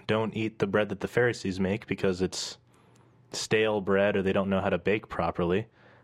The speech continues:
No, that's not what he's saying. He's saying, "Be wary of their teaching, what they say,"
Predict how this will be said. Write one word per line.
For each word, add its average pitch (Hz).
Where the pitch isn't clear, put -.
No, 170
that's 180
not 190
what 175
he's 170
saying. 160
He's 110
saying, 120
"Be 123
wary 120
of 110
their 104
teaching, 101
what 101
they 98
say," 110